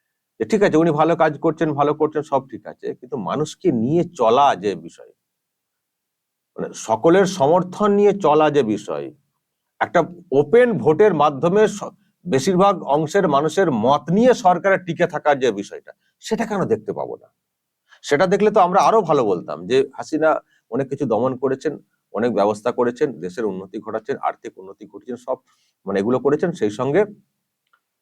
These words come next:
মানে গণতান্ত্রিক সিস্টেমে সকল মানুষের মানে সংযোগ ভোটে আর কি,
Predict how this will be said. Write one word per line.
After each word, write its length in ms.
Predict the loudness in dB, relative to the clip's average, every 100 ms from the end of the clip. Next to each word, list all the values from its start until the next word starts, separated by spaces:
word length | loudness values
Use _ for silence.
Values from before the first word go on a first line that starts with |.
| -20 -18
মানে 440 | -10 -6 -4 -4 -8
গণতান্ত্রিক 760 | -4 -2 2 0 0 -2 -4
সিস্টেমে 560 | -4 -6 -2 0 0 -2 -6 _ _ _ _ -4
সকল 440 | -2 0 2 2
মানুষের 460 | 2 0 0 0 0 -4 -10 -16 _ _ _ _ -8
মানে 440 | -4 -2 -2 -4 -8 -18 _
সংযোগ 760 | -6 0 0 4 2 2 -6 -18 _ -2
ভোটে 300 | 0 0 -2
আর 140 | -4
কি, 120 | -16